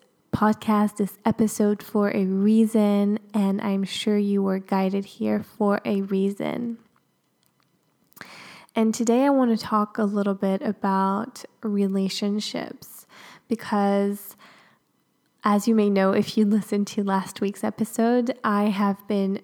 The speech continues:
traveling and I'm currently in Portugal, and I've been spending some time with my family. And as you all know, family is great. Family time is great and wonderful, but it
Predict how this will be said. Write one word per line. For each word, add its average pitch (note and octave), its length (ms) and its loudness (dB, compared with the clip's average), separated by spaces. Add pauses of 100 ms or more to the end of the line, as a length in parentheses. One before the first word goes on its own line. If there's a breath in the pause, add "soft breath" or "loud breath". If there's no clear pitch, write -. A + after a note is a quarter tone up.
(100)
traveling A#3 920 -2
and G#3 120 -4
I'm G3 200 -2
currently G#3 420 -4
in G3+ 140 -4
Portugal, G#3+ 840 -2 (320)
and C4 320 -2
I've A3+ 280 0
been G#3 200 -2 (760)
spending G#3 400 0
some G3+ 180 -4
time F#3+ 480 -4
with G3 420 -2
my G3 160 -2
family. F#3+ 600 -6 (760 loud breath)
And G#3 220 0
as G#3+ 400 0
you G3+ 460 -2 (240)
all C4+ 200 4
know, G3 460 0 (260)
family G3+ 880 -2 (420)
is G3+ 260 -4
great. G#3 400 -2
Family G3 320 -2
time G3 400 -4
is G3 160 -2
great G3+ 400 -2
and G3 180 -2
wonderful, G3+ 720 -2 (380 loud breath)
but C4+ 160 0
it D#4+ 160 -2